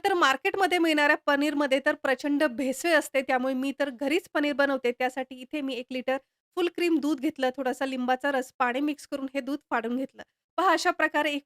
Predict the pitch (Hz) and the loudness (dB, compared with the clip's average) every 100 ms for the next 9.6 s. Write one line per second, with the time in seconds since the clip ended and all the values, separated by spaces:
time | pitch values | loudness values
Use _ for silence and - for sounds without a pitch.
0 | - 277 277 269 294 311 262 302 349 285 | 2 2 2 0 0 -2 -4 -4 -2 -2
1 | 254 254 285 269 262 285 254 233 349 311 | -2 -4 -6 -4 -4 -4 -4 0 2 2
2 | - 262 262 269 262 240 254 _ _ - | 2 0 0 0 -2 -2 -4 _ _ -2
3 | 320 302 349 339 294 285 285 277 320 - | -2 2 4 6 6 4 2 0 -4 2
4 | 320 262 254 269 285 302 285 269 311 269 | 4 4 2 0 0 0 0 0 0 -2
5 | 247 320 302 294 294 277 262 277 - 269 | 0 -2 -2 -2 0 2 2 2 0 -2
6 | 320 311 311 269 262 294 269 247 320 320 | 0 0 0 0 -2 -4 -4 -4 0 2
7 | 330 262 247 _ _ - 294 302 330 330 | 0 -2 -6 _ _ -2 0 2 0 -2
8 | 285 269 262 262 311 269 294 - 311 311 | 0 0 2 0 -2 -2 -4 -2 -2 0
9 | 294 285 285 277 294 | -2 -2 -2 -2 -2